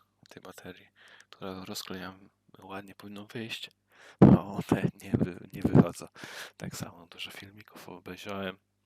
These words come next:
no ale na Xiaomi mało było tych filmików, żeby obejrzeć. Bardzo mało.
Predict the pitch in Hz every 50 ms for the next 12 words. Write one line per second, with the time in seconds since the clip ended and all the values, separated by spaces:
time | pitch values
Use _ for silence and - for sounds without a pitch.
0 | _ _ _ - - - - - - - - - - - - _ - - - -
1 | - 139 131 135 147 143 127 120 120 123 - - - 87 85 85 87 85 87 92
2 | 95 98 - - - - - - - - - - - - - - 90 90 90 90
3 | 85 85 80 80 - - - - - 87 82 - - - - - - - - -
4 | 90 87 87 87 90 90 87 90 87 - - - - - - _ _ _ _ _
5 | _ _ _ _ _ _ _ _ _ _ _ _ _ - - - - - - -
6 | _ _ - - 90 90 90 87 - - 92 90 85 85 85 85 -